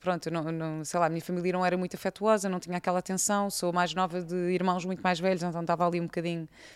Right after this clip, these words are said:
tipo, "Olha, orienta-te, estás aí na, na tua." Ahm, aliás, eu até, de vez em quando vou contando estas histórias ao meu filho também. Ah, no carnaval eu queria um vestido de princesa, só que ficava sempre com o fato de Batman do meu irmão.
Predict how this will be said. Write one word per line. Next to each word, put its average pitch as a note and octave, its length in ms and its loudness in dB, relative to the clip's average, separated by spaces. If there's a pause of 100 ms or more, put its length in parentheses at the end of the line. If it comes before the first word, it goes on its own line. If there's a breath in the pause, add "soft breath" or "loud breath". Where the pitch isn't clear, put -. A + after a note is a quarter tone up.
(140 loud breath)
tipo, - 200 -2
"Olha, D#3 320 0
orienta-te, E3+ 500 -4
estás E3 280 -2
aí E3 220 -2
na, E3 260 -8
na F3+ 140 -6
tua." G3+ 320 0 (680 loud breath)
Ahm, D#3+ 800 2
aliás, E3+ 440 4
eu F3 100 2
até, F3+ 420 4
de D3+ 80 -4
vez E3+ 140 2
em F3 60 0
quando F3+ 140 0
vou E3+ 100 -2
contando F#3+ 260 2
estas F3+ 240 0
histórias F3+ 300 0
ao F#3 80 -4
meu F3 100 -4
filho E3+ 200 -8
também. F3 400 -4 (380 soft breath)
Ah, D#3 360 0 (220 soft breath)
no F3 100 -2
carnaval F#3 480 2
eu F3 60 0
queria G3 200 -4
um F#3 40 -6
vestido - 240 -4
de - 60 -20
princesa, F3+ 580 -2
só F3 140 -2
que - 100 -8
ficava F3 260 -2
sempre F3+ 180 -4
com - 80 -4
o - 20 -6
fato - 220 0
de D#3 60 -6
Batman E3+ 340 2
do E3 80 -2
meu F3 100 2
irmão. G3 520 0